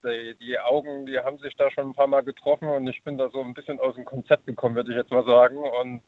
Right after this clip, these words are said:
dann, ja genau, das jetzt, äh, <laughs> kommt die Erinnerung wieder. Äh, dann haben wir uns verabredet auf ein Fest in Wiesbaden, das Camp Lindsay Fest. Ich weiß nicht, ob du das noch kennst.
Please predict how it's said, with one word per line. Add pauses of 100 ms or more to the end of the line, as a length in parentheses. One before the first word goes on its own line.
dann,
ja
genau,
das (300)
jetzt, (340)
äh, (460)
<laughs>
kommt
die
Erinnerung
wieder. (760)
Äh,
dann
haben
wir
uns
verabredet
auf
ein (120)
Fest (680)
in
Wiesbaden,
das
Camp
Lindsay
Fest.
Ich
weiß
nicht,
ob
du
das
noch
kennst.